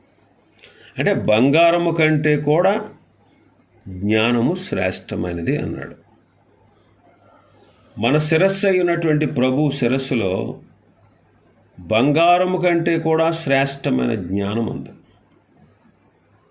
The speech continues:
అలాంటి జ్ఞానము కలిగిన ప్రభు మనలను నడిపించుటకు సమర్థుడు. ఇంకా మనం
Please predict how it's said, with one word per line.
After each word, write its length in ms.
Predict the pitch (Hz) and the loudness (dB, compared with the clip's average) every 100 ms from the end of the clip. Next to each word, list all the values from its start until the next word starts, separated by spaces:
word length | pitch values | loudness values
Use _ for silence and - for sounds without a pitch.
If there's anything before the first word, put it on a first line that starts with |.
| _ _ _ _ _ _ _ _ _ _ - - 95 | _ _ _ _ _ _ _ _ _ _ -20 -6 0
అలాంటి 380 | 110 135 127 123 | 2 2 2 -2
జ్ఞానము 580 | 92 104 107 143 147 | -2 -2 0 2 2
కలిగిన 300 | 135 123 120 | 2 0 0
ప్రభు 640 | 107 - 104 123 117 92 - - - _ _ _ _ _ _ _ _ _ _ _ | -2 -2 -2 0 -2 -2 -8 -16 -20 _ _ _ _ _ _ _ _ _ _ _
మనలను 580 | 98 113 135 143 131 113 | -2 2 4 4 4 2
నడిపించుటకు 1080 | 104 110 127 151 147 - - 117 160 247 151 - _ _ _ _ _ _ - - - - | 2 2 2 2 2 0 -2 -2 -2 -6 -8 -18 _ _ _ _ _ _ -20 -20 -20 -18
సమర్థుడు. 600 | - 101 87 78 76 - - - - - - - _ _ _ _ _ _ _ _ _ _ _ _ _ - 123 | -8 -4 -4 -6 -10 -16 -18 -20 -20 -20 -20 -20 _ _ _ _ _ _ _ _ _ _ _ _ _ -14 -6
ఇంకా 160 | 131 | -2
మనం 260 | 135 120 | 2 0